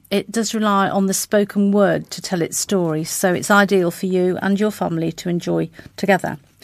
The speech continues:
So, date, twenty-third of July, Saint Peter's Village Hall at, uh, seven P M. And it, the hall is next, next to Tesco's,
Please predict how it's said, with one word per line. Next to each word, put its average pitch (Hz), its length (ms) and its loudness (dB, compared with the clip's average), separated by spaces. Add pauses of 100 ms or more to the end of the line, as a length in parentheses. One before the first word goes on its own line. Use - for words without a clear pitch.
(220)
So, 160 640 2
date, - 400 0
twenty-third 226 540 0
of 202 80 -4
July, 185 420 0
Saint - 300 -10
Peter's 233 300 -2
Village 170 300 -4
Hall 165 360 -2 (500)
at, - 380 0 (100)
uh, 170 280 0
seven 185 520 0
P 175 240 -2
M. 196 480 0 (800)
And 208 80 2
it, 208 140 -2
the 240 80 4
hall 294 140 8
is 254 160 6
next, 214 380 2
next - 340 -2
to 202 100 -6
Tesco's, 165 840 -2